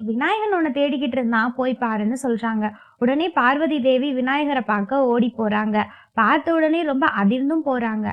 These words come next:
ஏன்னா விநாயகரோட முகம் ரொம்ப வாடி போய் வயிறும் ஒட்டி போய் இருந்துச்சு. இதை பார்த்த உடனே விநாயகர் பார்வதியை பார்த்து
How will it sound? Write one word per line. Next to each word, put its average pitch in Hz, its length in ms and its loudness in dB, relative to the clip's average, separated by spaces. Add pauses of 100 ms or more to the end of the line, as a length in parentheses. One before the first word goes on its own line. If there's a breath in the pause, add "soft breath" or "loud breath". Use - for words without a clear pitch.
ஏன்னா 226 400 0
விநாயகரோட 294 680 2
முகம் 233 360 0
ரொம்ப 226 240 -2
வாடி 220 420 0
போய் 233 380 -2
வயிறும் 247 500 -2
ஒட்டி 240 280 0
போய் 240 340 0
இருந்துச்சு. 214 500 -4 (500 loud breath)
இதை 226 200 -2
பார்த்த 294 360 2
உடனே 302 320 0
விநாயகர் 269 460 -2
பார்வதியை 247 500 0
பார்த்து 220 320 -2